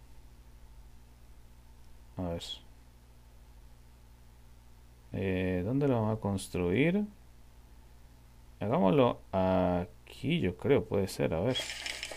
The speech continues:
Uy. Bueno, ¿qué construimos ahí? Está bastante sensible el movimiento de esto.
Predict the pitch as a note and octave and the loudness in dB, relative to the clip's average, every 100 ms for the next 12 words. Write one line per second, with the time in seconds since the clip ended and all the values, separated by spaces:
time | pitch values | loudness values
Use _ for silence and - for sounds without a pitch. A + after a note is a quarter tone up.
0 | - - - - - - - - - - | -12 -14 -14 -12 -12 -14 -18 -18 -20 -20
1 | - - F3+ - - - - - - - | -20 2 4 4 -2 -20 -20 -20 -20 -20
2 | - - - - - - - - - - | -20 -20 -20 -20 -20 -20 -20 -20 -20 -20
3 | - - - G#2+ G#2 F2+ F2+ C#3+ D#3+ E3 | -20 -20 -8 0 2 4 2 0 2 0
4 | G#2+ A2 G#2 F#2+ F2+ F2 F#2 - - - | 2 2 0 2 4 4 0 -10 -20 -4
5 | F#3 - D3+ F3 - F2+ - B2 F#2+ F2 | -2 0 0 0 2 -2 0 -2 0 0
6 | F2 E2+ F2 F2 E2 D#2+ D#2+ - E2+ | 0 0 0 -2 -2 -2 -4 -6 -10